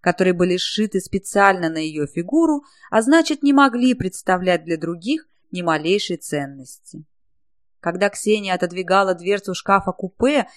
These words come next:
и в который раз, едва сдерживая слезы, перебирала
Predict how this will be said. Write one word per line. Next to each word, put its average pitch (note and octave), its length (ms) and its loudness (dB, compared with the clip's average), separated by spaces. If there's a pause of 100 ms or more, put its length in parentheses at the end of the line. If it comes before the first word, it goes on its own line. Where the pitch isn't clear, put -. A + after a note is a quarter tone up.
(200)
и A3 120 -2
в - 60 -8
который C4+ 560 2
раз, A#3 400 2
едва G3+ 540 0
сдерживая F3+ 580 -4
слезы, F#3 480 -4
перебирала F3+ 920 2